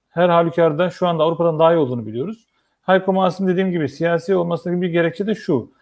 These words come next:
Aslında son üç aydır ekonomik krizle boğuşan turizm sektörünü sadece Avrupa Birliği içerisinde canlandırmaya niyetliler. Yani aslında İspanya ve İtalya'daki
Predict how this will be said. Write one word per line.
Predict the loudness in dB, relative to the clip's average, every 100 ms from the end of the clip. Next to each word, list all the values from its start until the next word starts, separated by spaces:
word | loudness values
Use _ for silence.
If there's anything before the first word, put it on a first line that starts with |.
| _ _ 0
Aslında | 0 2 0 0
son | 2 2 4
üç | -2 -2
aydır | 2 2 4 2 0
ekonomik | -2 0 2 0 2
krizle | 0 2 2
boğuşan | 2 2 -2 -4
turizm | 0 0 0 -2
sektörünü | -2 -4 -2 -2 0 -2 -4 -10 _ _
sadece | 2 4 4 2 4
Avrupa | 6 6 4 4
Birliği | 2 2
içerisinde | 2 2 2 0
canlandırmaya | 0 0 -2 -2 0 0
niyetliler. | 0 -2 -4 -8 -8 _ _ _ 0
Yani | 4 4 2 -2 -4
aslında | -4 -4 -2 0
İspanya | 0 -2 0 2 2
ve | 2
İtalya'daki | 2 2 2 4 2 0 _ _ _ _ -2 0 2 0 0